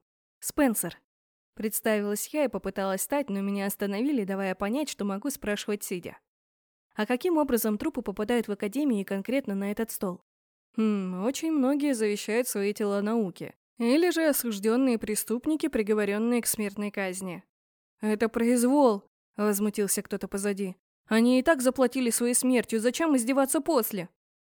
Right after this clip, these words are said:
«Поверьте, те, кто попадает сюда, заслуживают своей участи». Голос декана был сух, но в нём слышались нотки злости. Ну, в какой-то мере я была согласна с возмутившимся. А с другой стороны, это всего лишь кровь и плоть, не более того.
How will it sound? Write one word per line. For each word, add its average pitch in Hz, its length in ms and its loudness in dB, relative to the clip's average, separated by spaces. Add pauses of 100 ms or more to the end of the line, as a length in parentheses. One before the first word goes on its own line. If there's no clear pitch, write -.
(380)
«Поверьте, 208 580 0
те, 220 240 0
кто 220 180 -6
попадает 196 520 -2
сюда, 202 380 0
заслуживают 220 640 0
своей 196 300 0
участи». 180 580 -6 (460)
Голос 226 420 4
декана 220 420 0
был 220 200 2
сух, - 340 -2
но 226 140 -2
в 240 60 -4
нём 349 200 0
слышались 254 560 -2
нотки 220 300 -2
злости. 208 560 -4 (720)
Ну, 415 120 0
в - 60 -8
какой-то 349 400 0
мере 320 260 2
я 285 180 2
была 269 220 0
согласна 262 480 -2
с - 100 -4
возмутившимся. 190 880 -8 (240)
А 214 120 0
с 208 40 -2
другой 233 260 0
стороны, 220 480 -2 (220)
это 349 200 -2
всего 269 280 -2
лишь 254 200 0
кровь 262 300 0
и 202 60 0
плоть, 254 320 0
не 208 120 -2
более 208 300 0
того. 202 380 -4